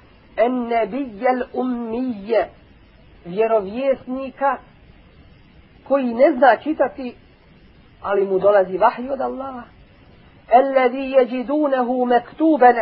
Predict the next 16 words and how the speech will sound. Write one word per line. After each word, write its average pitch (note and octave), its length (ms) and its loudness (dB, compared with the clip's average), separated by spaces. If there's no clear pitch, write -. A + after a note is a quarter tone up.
indahum", C4 640 0
koga A3 320 4
nalaze A3 680 0
zapisanog A#3+ 1040 -4
kod A#3 140 -6
sebe, A#3+ 340 -10
"fit A3 140 -16
Tevrati B3 800 4
wal G#3+ 280 2
Inđil", F#3+ 520 -10
i G#3+ 120 -12
u G#3 60 -6
Tevratu F#3+ 680 0
i F3 120 -12
u D#3+ 100 -6
Inđilu. C3+ 440 -16